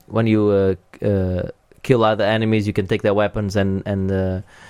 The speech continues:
remove attachments from the weapons and put onto yours. And there's a, a lot of, uh,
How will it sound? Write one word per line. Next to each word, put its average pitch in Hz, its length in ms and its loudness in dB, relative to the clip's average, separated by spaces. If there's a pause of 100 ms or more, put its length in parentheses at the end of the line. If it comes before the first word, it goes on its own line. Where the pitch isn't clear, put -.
(280)
remove 117 460 2
attachments 117 460 -2
from 110 140 -2
the 107 80 2
weapons 107 320 0
and 101 80 -6
put 110 140 -2
onto 107 240 0
yours. 107 360 2
And 113 200 -2
there's 147 160 0
a, - 20 2
a 127 300 0
lot 139 240 0
of, - 260 -4
uh, - 320 -8